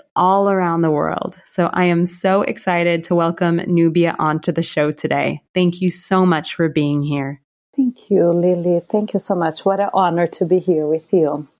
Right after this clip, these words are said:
Speaker 1: Thank you. So Nubia, could you share with our listeners how yoga first came into your life?
Speaker 2: I call yoga grace in my life. When I was sixteen, I was in, really into theater, and I thought that was gonna be my path.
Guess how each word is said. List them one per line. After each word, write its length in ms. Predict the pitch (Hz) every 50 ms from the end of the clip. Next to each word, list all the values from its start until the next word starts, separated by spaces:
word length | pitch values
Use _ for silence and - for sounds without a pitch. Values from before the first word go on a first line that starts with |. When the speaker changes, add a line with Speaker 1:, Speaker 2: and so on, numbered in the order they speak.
| _ _ _ _ _ _ -
Speaker 1:
Thank 360 | 160 160 160 160 147 - -
you. 300 | 156 151 151 151 156 160
So 240 | - - - 196 190
Nubia, 480 | 196 208 220 233 226 240 240 240 233
could 200 | 233 233 233 208
you 160 | 214 233 233
share 340 | 226 233 - - 240 240 254
with 180 | 262 285 285 302
our 140 | 294 269 226
listeners 640 | 185 185 185 202 202 - 185 175 160 156 151 151 -
how 220 | - - 165 160
yoga 420 | 160 156 165 170 170 170 190 190 180
first 440 | 185 - 180 165 165 - - -
came 420 | - - - 165 160 160 156 160 156
into 260 | 160 165 151 - 160
your 160 | 147 143 143
life? 420 | 143 139 131 131 - - 127 - - _ _ _ -
Speaker 2:
I 160 | 196 220 247
call 600 | 247 - - 208 196 202 202 202 208 208 208 - -
yoga 460 | 190 180 175 180 185 175 185 196 190
grace 760 | 170 165 151 156 156 147 147 151 - - - - - - - - - - _ _ _ _ _ _ _
in 160 | 180 175 160
my 120 | 160 165 165
life. 380 | 165 165 - - - - - -
When 260 | 196 190 202 196 190
I 80 | 190
was 380 | 185 175 185 185 185 180 - - -
sixteen, 760 | - - - 220 - - - - - 208 196 214 254 349 - - _ _ _
I 160 | - 208 208
was 480 | 202 202 208 208 208 208 208 - - - -
in, 160 | 233 240 - -
really 380 | 214 202 254 294 285 269 240
into 240 | 226 202 - - 208
theater, 760 | 202 - - 226 226 220 185 - - - 180 175 175 175 - -
and 120 | 180 175
I 60 | 170
thought 280 | - - 185 170 170 -
that 180 | 185 175 185
was 160 | 180 175 170 -
gonna 240 | 190 180 175 170
be 100 | 156 185
my 220 | 175 170 170 175 - -
path. 560 | 220 220 220 208 202 202 196 - - _